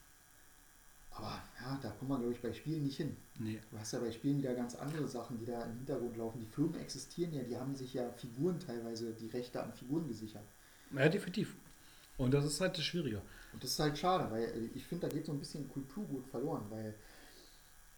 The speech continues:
Speaker 1: ich finde, man sollte diese ganzen alten Spiele irgendwo in eine Datenbank sichern und dass jeder darauf Zugriff, Zugriff hat. So wie Kunst, du kannst dir alte
Speaker 2: Mhm.
Speaker 1: Gemälde angucken in irgendeiner Kunstgalerie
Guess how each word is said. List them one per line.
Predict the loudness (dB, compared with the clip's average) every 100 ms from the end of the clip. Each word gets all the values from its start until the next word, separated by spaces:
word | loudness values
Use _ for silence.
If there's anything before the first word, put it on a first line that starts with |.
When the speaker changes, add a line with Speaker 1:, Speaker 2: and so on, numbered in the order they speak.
| -12
Speaker 1:
ich | -12 -6
finde, | 0 2
man | 4 4
sollte | 4 2 2
diese | 0 -2
ganzen | -2 -4 -6
alten | 0 0 0
Spiele | -6 -6 -2 0 0
irgendwo | 0 -2 0 -2
in | -2
eine |
Datenbank | -4 -6 -6 -4 -4 -4 -8 -16 -10
sichern | -8 -6 -6 -8 -10 -14 -12
und | -8
dass | -6 -4 2
jeder | 4 4
darauf | 4 2 0
Zugriff, | -4 -4 -4 -6 -10 -20 -14
Zugriff | -10 -8 -6
hat. | -6 -4
So | 0
wie | 0 -2 -6
Kunst, | 2 4 2 -6 -10 -14 -20 -20 -20 -12
du |
kannst | -2 -2 0
dir | 6
alte | 8
Speaker 2:
Mhm. | 8 8
Speaker 1:
Gemälde | 4 2 2 2
angucken | 0 -6 -4 -4 -4
in | -4 -2
irgendeiner | -2 -4 -2
Kunstgalerie | 0 0 -2 0 0 0